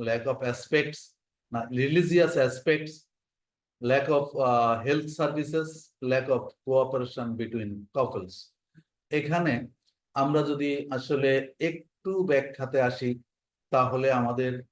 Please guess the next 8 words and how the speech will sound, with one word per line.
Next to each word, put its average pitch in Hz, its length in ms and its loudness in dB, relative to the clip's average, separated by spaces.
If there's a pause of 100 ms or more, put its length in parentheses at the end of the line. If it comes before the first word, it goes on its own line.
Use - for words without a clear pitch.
(280)
বাংলাদেশে, 120 840 -2 (680)
আহ, 117 380 4
যে 127 120 2
জনসংখ্যা 135 580 -2
সমস্যা, 135 480 -2
মাত্রাতিরিক্ত 120 640 0
জনসংখ্যা 120 420 -2
বৃদ্ধি, 127 580 0